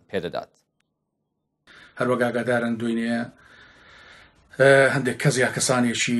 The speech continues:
Speaker 2: نەناسرا و کەمێک دڵڕەش، ئە، هێر-، ئە، هێرشیان بردووەتە سەر گۆڕی ماملەی کوردان و، ئە، بێڕێزیان بۆ گۆڕی کردووە بە ڕەنجی ڕەش، گۆڕەکەیان هەموو ڕەش کردووە و ڕەنجیان کردووە. ئە،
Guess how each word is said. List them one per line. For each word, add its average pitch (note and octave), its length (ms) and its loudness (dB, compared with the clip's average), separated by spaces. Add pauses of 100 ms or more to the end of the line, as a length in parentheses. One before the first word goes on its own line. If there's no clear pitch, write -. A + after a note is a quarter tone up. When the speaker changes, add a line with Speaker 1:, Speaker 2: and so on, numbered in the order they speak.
(140)
Speaker 2:
نەناسرا A#2 580 0
و A#2+ 420 -2
کەمێک A2+ 300 -4 (280)
دڵڕەش، A2+ 360 -2 (200)
ئە، A#2+ 100 -6 (280)
هێر-، A#2+ 220 -4
ئە، A#2 60 -6 (300)
هێرشیان A#2+ 340 -4
بردووەتە A2 360 -6
سەر A2+ 120 -4 (200)
گۆڕی A2+ 280 -4 (120)
ماملەی A2 320 -6
کوردان A#2 300 -4 (1080)
و، A2 100 -6 (560)
ئە، G#2+ 120 -10 (680)
بێڕێزیان A2 520 -4
بۆ A2+ 140 -4
گۆڕی G#2+ 260 -6
کردووە A2 260 -8
بە G#2+ 80 -6
ڕەنجی G#2+ 300 -6
ڕەش، G#2+ 180 -2 (140)
گۆڕەکەیان G#2 440 -6
هەموو G#2 180 -10
ڕەش G2+ 180 -6
کردووە G#2 220 -8
و G2+ 100 -6
ڕەنجیان F#2+ 320 -8
کردووە. E2 260 -16 (1600)
ئە، A#2 120 -4